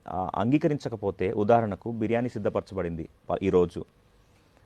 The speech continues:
మనం వచ్చి "తినండి" అని చెప్పి ఆహ్వానం పొందిన తర్వాత తినకుండా వచ్చి కేవలం చూస్తూ "బాగుంది, ఇది బాగుంది" అని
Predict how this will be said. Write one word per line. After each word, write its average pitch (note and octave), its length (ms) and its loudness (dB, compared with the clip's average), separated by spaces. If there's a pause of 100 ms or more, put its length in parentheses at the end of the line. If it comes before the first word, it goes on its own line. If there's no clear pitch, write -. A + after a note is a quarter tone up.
(420)
మనం C3 180 2
వచ్చి D#3+ 300 2
"తినండి" C#3+ 460 4
అని C#3 80 2
చెప్పి B2 180 2
ఆహ్వానం A#2 300 2
పొందిన A2+ 240 0
తర్వాత G2+ 200 -2
తినకుండా B2+ 420 2
వచ్చి A#2+ 240 0
కేవలం B2+ 240 4
చూస్తూ B2 380 -2
"బాగుంది, A2 680 4 (460)
ఇది G2 120 -2
బాగుంది" G#2 420 2
అని G2+ 100 -4